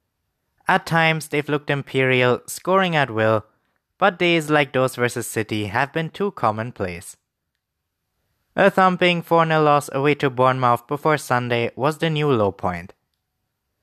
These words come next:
Sarri, who is steadfast to his footballing philosophy, must now be concerned about his future. Napoli under him played some of the best football in Europe,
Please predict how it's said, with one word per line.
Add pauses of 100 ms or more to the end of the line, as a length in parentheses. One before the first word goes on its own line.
(420)
Sarri,
who
is
steadfast
to
his
footballing
philosophy, (420)
must
now
be
concerned
about
his
future. (1500)
Napoli
under
him
played
some
of
the
best
football
in
Europe,